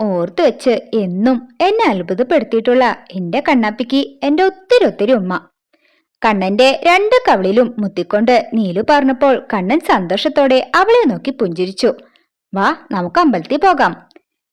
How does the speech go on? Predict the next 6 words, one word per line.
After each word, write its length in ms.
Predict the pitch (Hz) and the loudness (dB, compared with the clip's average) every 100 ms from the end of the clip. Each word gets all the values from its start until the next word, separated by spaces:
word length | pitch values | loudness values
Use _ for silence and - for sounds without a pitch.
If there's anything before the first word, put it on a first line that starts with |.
| - | -4
കണ്ണൻ 400 | 196 170 233 262 - | -4 0 0 0 0
അവളുടെ 280 | 359 415 466 - | 2 2 2 2
കൈകളിൽ 360 | 190 175 190 | 0 0 -4
പിടിച്ചോണ്ട് 460 | 302 320 233 196 226 302 | -2 -2 0 0 0 0
പറഞ്ഞു. 320 | 226 185 190 - _ - 220 | 0 0 -6 -8 _ -8 -8
"അപ്പോ 420 | 196 214 233 | -4 -2 0